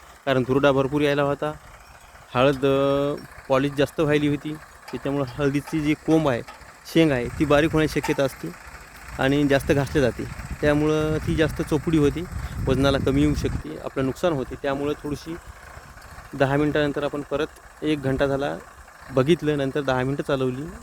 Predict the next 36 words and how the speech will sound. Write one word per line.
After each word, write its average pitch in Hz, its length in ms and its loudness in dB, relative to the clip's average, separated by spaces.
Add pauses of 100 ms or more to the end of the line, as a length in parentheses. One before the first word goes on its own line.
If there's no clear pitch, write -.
(140)
जास्त 135 200 0
पॉलिश 127 260 -2
झाली 120 160 0
नसल्यामुळं 127 460 -4
दहा 123 140 0
मिनटं 127 240 0
चालवली, 135 320 0 (540)
जास्त 127 180 -2
धुरडा 135 260 0
उडायला 139 360 0 (240)
आणि 131 140 0
आता 131 140 -2
बंद 170 280 4
केली. 117 300 -10
आता 139 160 -6
आपण 143 300 -6 (120)
हा 147 60 -6
पूर्ण 147 300 0
माल 135 260 2
जो 151 120 0
आहे 113 180 -2 (760)
तो 160 60 0
पॉलिशिंग 143 840 0
झालेला 147 340 2
आहे 131 160 -2 (300)
आणि 135 200 -4
तो 151 40 -2
पूर्ण 147 320 -4
माल 143 240 0
आपल्याला, 143 380 -2 (840)
अ, 127 300 2 (100)
तिथं 143 160 0
झाडाखाली 143 800 2
जी 147 280 -2 (420)
ताडपत्री 135 420 2
आहे 107 120 -2